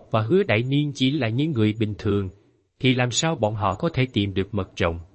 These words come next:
Vẻ mặt của Yến Đương sững lại trong thoáng chốc. Không lâu sau nàng mới nói tiếp,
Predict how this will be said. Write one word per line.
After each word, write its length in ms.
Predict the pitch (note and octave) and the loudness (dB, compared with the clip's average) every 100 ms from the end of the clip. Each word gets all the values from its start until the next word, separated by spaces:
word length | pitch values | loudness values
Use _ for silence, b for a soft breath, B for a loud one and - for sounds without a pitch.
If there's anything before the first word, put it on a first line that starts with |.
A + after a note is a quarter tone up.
| _ - | _ 0
Vẻ 120 | C3 | 0
mặt 220 | A#2 G2+ - | 0 -4 -2
của 120 | C3 | -2
Yến 200 | D#3+ F#3 | 0 0
Đương 180 | D3+ C#3+ | 0 0
sững 280 | - G#2+ B2 | 0 -2 -2
lại 200 | D#2+ E2+ | -4 -2
trong 180 | B2 A2 | -4 -2
thoáng 200 | B2+ C3+ | -4 -2
chốc. 180 | F#3+ G3 - b b b | -2 -2 -8 b b b
Không 240 | - G#3 F#3 | -2 0 2
lâu 180 | D#3+ C#3+ | 2 2
sau 240 | D3 C3+ | 0 0
nàng 240 | G2 D#2 | -2 -2
mới 160 | A2 D#3 | -2 0
nói 200 | C3+ C3+ C#3 | 0 0 2
tiếp, 180 | F#3+ | 0